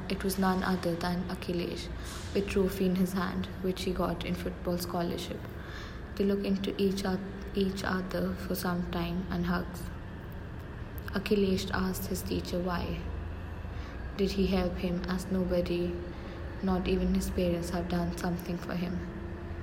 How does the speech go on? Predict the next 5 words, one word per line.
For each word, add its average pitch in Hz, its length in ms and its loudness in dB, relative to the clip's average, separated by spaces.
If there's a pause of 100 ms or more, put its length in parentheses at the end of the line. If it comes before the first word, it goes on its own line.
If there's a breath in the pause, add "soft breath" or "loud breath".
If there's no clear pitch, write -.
(240)
Then 190 120 4
the 196 100 4
teacher 196 320 2
explains 175 720 -2 (480)
that 180 180 0